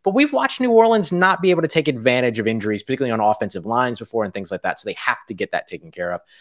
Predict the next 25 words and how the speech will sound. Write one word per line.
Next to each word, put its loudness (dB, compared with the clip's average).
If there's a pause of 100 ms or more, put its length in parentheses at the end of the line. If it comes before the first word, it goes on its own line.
(100)
But 0
I 2
do -4
give -2
the -6
Saints -6
an -6
opportunity -4 (220)
to -2
win 0
here, -2
and -4
I -4
think -8
that -20
this -8
should 0
be 0
their 4
game. -4 (180)
All 6
right, 4
Julia, 2
super 2
fun. 2